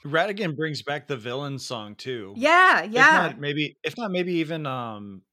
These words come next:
Speaker 1: like, launches the villain song.
Speaker 2: Yeah, 'cause we
Speaker 1: I
Speaker 2: really
Speaker 1: don't
Speaker 2: didn't get a lot of, like, Disney musical stuff until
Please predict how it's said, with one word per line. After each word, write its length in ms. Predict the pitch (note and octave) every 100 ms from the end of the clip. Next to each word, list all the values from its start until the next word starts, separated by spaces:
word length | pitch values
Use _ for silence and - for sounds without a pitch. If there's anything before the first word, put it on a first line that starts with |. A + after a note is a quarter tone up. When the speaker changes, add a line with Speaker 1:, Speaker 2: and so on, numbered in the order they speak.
| _ _ _ -
Speaker 1:
like, 160 | G2 G2
launches 520 | G#2 A#2+ - E3 G#2
the 80 | A#2+
villain 360 | A#2 A2 G2+ G2
song. 300 | - G2+ D3+
Speaker 2:
Yeah, 260 | C#4+ G4+ F4+
'cause 140 | B3
we 140 | B3+ C#4+
Speaker 1:
I 20 |
Speaker 2:
really 220 | D4 F4 A4+
Speaker 1:
don't 80 | F#4
Speaker 2:
didn't 120 | C4+
get 120 | C#4
a 60 | C4
lot 160 | A#3+ A#3+
of, 80 |
like, 220 | A#3 G#3 -
Disney 360 | A#3 B3 C4
musical 640 | A3+ G#3 A#3+ C#4+ - B3 G#3+
stuff 360 | - G3 G3+ -
until 960 | G3 F#3+ - F3+ F3 E3 D#3+ D3+ -